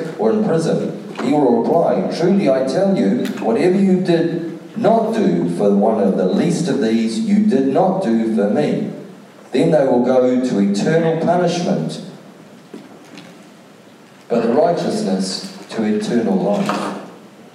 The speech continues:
Now, nobody says sharing our faith is easy, but we are all called to do it. The Great Commission applies to every believer, young and old.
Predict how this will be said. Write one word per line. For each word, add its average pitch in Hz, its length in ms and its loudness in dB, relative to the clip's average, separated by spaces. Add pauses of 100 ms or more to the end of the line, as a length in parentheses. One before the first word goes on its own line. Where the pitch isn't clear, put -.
(2250)
Now, - 160 -2
nobody - 680 2
says 117 320 0
sharing 120 640 0
our 98 200 0
faith 107 280 2
is 98 220 0
easy, 120 520 0 (580)
but 113 180 0
we 123 160 2
are 123 160 2
all 160 460 0
called 156 580 0
to - 140 -2
do 131 340 0
it. - 280 -6 (800)
The 180 80 -8
Great 175 460 0
Commission 139 480 -2
applies 107 560 0
to 98 300 -2
every 143 360 -2
believer, 127 720 -2
young 107 220 0
and 98 160 0
old. - 460 -2